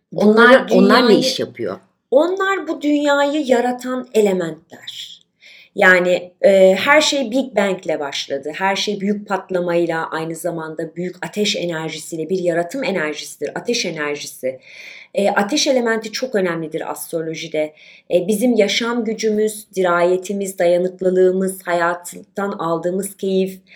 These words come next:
Speaker 1: aynı zamanda coşkunluk, heves tamamen ateş elementiyle bağlantılı. Üç tane ateş elementi burcumuz var. Koç burcu, Aslan burcu ve Yay burcu. Sonrasında dünyanın elementi olan toprak elementine geliyoruz ki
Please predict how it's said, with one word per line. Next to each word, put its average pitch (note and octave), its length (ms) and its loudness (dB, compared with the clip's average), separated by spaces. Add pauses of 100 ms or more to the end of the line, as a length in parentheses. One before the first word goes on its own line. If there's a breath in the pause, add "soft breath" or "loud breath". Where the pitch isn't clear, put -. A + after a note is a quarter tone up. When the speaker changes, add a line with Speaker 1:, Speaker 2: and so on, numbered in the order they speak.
(160 soft breath)
Speaker 1:
aynı F#3 220 0
zamanda F#3+ 420 -2
coşkunluk, F#3 640 -4
heves F#3 260 0
tamamen B3 460 -2
ateş G#3+ 240 -2
elementiyle D#3 600 -6
bağlantılı. D3+ 680 -8 (320 soft breath)
Üç - 220 -2
tane C4 260 0
ateş A#3 280 -2
elementi F#3 500 -4
burcumuz F3+ 500 -8
var. D#3 200 -8
Koç A3 340 -4
burcu, F3 300 -4
Aslan G3 540 -4
burcu E3+ 280 -8
ve D#3+ 60 -2
Yay F3+ 420 -2
burcu. G3+ 500 -8 (360 loud breath)
Sonrasında F4 720 -2
dünyanın C#4 480 0
elementi C#4+ 520 -2
olan C#4+ 260 0
toprak D4 360 -2
elementine E3+ 520 -4
geliyoruz D#3+ 640 -6
ki C#4 240 -4